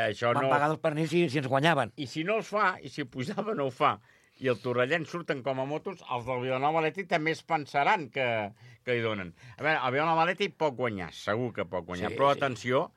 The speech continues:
Speaker 1: que el Puigdàlber ho va passar molt malament. I amb l'empat de Sant Cugat és que ja no necessita guanyar el Torrellenc. Amb un
Speaker 2: Amb
Speaker 1: empat,
Speaker 2: un empat.
Speaker 1: ja li dona el títol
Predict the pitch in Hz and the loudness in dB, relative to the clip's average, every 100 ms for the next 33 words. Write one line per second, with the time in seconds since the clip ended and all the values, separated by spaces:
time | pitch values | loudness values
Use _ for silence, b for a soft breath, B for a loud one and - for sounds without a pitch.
0 | b b b _ _ 127 123 117 110 104 | b b b _ _ -6 -2 -2 -4 -6
1 | 117 107 104 113 151 135 123 - 123 113 | -8 -4 -2 -2 -2 -4 -6 -8 -8 -6
2 | 120 147 151 135 127 - b b 135 135 | -8 -8 -8 -8 -10 -12 b b -4 -2
3 | 127 123 113 160 180 180 180 170 170 156 | 0 -2 0 0 0 -2 -2 -4 -4 -2
4 | 180 - 127 120 147 147 165 180 175 - | -2 -6 -14 -12 -4 -4 -2 -4 -6 -8
5 | 147 123 220 214 135 117 110 110 101 101 | -10 -8 -6 -4 -4 -4 -6 -6 -6 -8
6 | 101 98 92 85 71 69 _ _ _ _ | -6 -6 -6 -10 -14 -20 _ _ _ _
7 | _ _ _ _ 120 131 160 147 127 170 | _ _ _ _ -8 -4 -2 0 2 4
8 | 151 131 123 - 147 165 185 196 175 156 | 2 0 -2 -2 -2 0 0 0 0 -2
9 | - 151 120 139 131 | -4 -8 -4 -4 -4